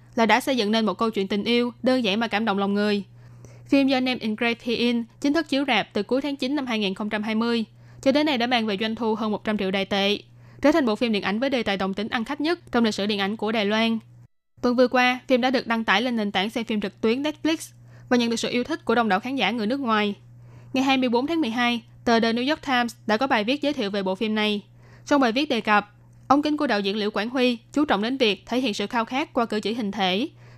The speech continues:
như cử chỉ thể hiện tình yêu thương hay cách mà họ giả vờ không quan tâm đến đối phương.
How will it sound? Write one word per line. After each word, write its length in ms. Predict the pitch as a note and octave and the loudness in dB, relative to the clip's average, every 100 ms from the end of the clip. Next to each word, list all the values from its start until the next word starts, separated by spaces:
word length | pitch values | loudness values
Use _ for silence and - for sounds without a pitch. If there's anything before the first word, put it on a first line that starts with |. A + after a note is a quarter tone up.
| - | 0
như 100 | C#4+ | 2
cử 140 | B3 | 2
chỉ 140 | A3+ | 2
thể 100 | B3 | 0
hiện 200 | C4 G#3 | -2 -2
tình 140 | G3+ G3+ | -2 -4
yêu 140 | A#3+ | -4
thương 320 | A#3+ B3+ B3+ B3 - - | 2 2 2 0 -14 -6
hay 140 | A#3 | -2
cách 240 | A3+ E4 | 0 0
mà 80 | C4+ | 0
họ 120 | G3+ | 0
giả 180 | G3 G3 | 0 0
vờ 200 | A3 A3+ | 0 -2
không 220 | G3 A3 | -2 -4
quan 100 | A3 | -4
tâm 160 | G#3+ G#3+ | -4 -2
đến 120 | A3 | -2
đối 120 | A#3+ | -4
phương. 340 | B3+ B3+ A#3+ | 0 2 2